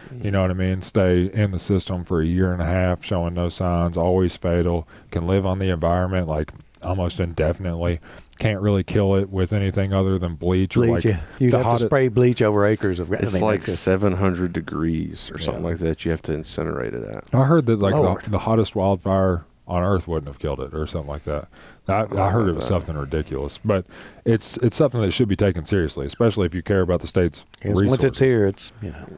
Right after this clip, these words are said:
Speaker 1: Yeah, it's, it's very challenging to get rid of.
Speaker 2: Yeah. I kinda wanna jump into some of these questions.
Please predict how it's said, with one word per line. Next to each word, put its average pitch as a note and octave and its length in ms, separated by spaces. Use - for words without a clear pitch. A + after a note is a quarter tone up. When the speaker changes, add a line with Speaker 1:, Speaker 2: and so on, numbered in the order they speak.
Speaker 1:
Yeah, F2 140
it's, - 280
it's F2 160
very F#2 320
challenging F2 520
to E2 100
get E2 160
rid E2 220
of. - 280
Speaker 2:
Yeah. E2+ 180
I D#3+ 80
kinda C4+ 180
wanna D3 160
jump A2+ 260
into A2+ 120
some B2+ 160
of A2 60
these F#2+ 120
questions. - 540